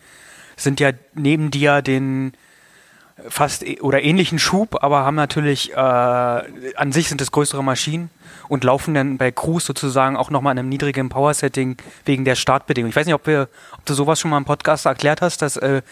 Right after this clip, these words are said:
wie vierstrahlige Flugzeuge sozusagen ausgelegt werden und zweistrahlige mit dem, äh, mit der, äh,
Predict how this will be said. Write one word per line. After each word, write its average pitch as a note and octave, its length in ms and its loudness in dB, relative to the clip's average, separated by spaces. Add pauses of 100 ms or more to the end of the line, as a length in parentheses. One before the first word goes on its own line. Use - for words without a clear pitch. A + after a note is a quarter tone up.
(340)
wie D3 240 -2
vierstrahlige D#3+ 800 0
Flugzeuge D#3+ 500 -2
sozusagen D#3 460 -2
ausgelegt D#3 500 0
werden D3+ 140 2
und C#3 100 -4
zweistrahlige D#3 640 0
mit D3 160 -2
dem, C#3 220 -2
äh, - 80 -6
mit C3+ 120 -2
der, C3+ 300 2
äh, C3+ 260 0